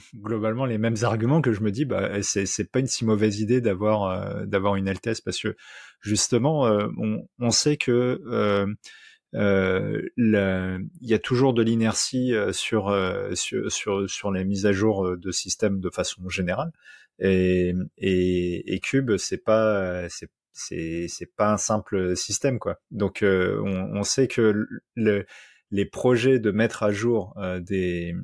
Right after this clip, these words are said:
ce, ce, ce type de plateforme, bah, c'est toujours un peu complexe. Et donc, je, moi, je me dis, je me disais peut-être un peu naïvement, mais que la L T S,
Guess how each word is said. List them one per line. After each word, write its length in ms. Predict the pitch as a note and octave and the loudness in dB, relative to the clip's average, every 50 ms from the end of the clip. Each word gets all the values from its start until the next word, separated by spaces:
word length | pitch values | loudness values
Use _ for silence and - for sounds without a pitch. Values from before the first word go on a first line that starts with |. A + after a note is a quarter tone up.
| - G#2 G#2 - - | -10 -12 -14 -14 -12
ce, 340 | F#2+ - - - F2 E2+ E2+ E2+ | -12 -12 -8 -6 -6 -6 -6 -10
ce, 220 | - - - G2 | -12 -14 -12 -8
ce 160 | F2 - - F#2+ | -6 -6 -4 -4
type 240 | - - A2+ G2 | -4 -2 -2 0
de 80 | G2 G2 | 0 0
plateforme, 460 | F2+ - - - - - D#3 C#3+ B2+ | 0 0 -2 -4 -2 -2 -2 -2 -2
bah, 100 | G2+ F#2+ | -4 -4
c'est 220 | F2 - - A2+ - | -4 -6 -6 -6 -8
toujours 340 | - G#2+ G2+ B2 C3 G#2+ | -6 -4 -2 0 0 0
un 60 | G2 F2+ | 0 0
peu 160 | - G#2+ G2 | 0 -2 -4
complexe. 480 | - A2 G#2 - C#3+ C#3+ - - - - | -2 -6 -6 -4 -4 -4 -4 -6 -8 -4
Et 60 | A2 | -2
donc, 360 | G2 G#2 G2+ G2 - - - _ - - - - - - - _ _ _ - | 0 0 0 0 -2 -4 -6 _ -14 -20 -20 -18 -20 -20 -20 _ _ _ -10
je, 440 | - G#2 G#2 G2+ G#2 A2+ B2 C3+ C#3+ | -4 -2 0 0 0 0 -2 -6 -8
moi, 300 | C#3+ A#2+ B2 A2 A#2+ C#3+ | -8 -6 -2 2 2 2
je 140 | D3 A2 A2+ | 2 2 0
me 180 | A2 A2 A2 G#2+ | 0 2 2 0
dis, 420 | G2 G#2 A2 G#2 G#2+ B2 A#2 A2 | 0 0 -2 -2 -2 -4 -6 -8
je 140 | G2+ - A2 | -6 0 0
me 60 | A2 | 0
disais 220 | G2 G#2 G#2+ B2 B2+ | 2 2 2 0 2
peut-être 320 | - A#2+ - B2 A2+ - | 0 0 0 0 0 0
un 80 | B2 G2 | 0 0
peu 100 | - G#2+ | 0 0
naïvement, 400 | G2+ G2 F#2+ G2+ A#2 D#3+ E3 D3 | 2 2 2 0 0 -4 -6 -6
mais 160 | A#2+ G2+ F#2 | -6 -6 -6
que 300 | - - A#2 G#2 - - _ _ _ _ _ _ - - | -4 -2 -2 -2 -2 -4 _ _ _ _ _ _ -4 0
la 160 | A2 G#2 G#2+ | 2 4 4
L 160 | G#2+ G#2 - | 4 2 0
T 100 | - A#2+ | -2 -2
S, 380 | G#2+ B2+ F3+ - - - - | -2 -2 -2 -6 -10 -12 -12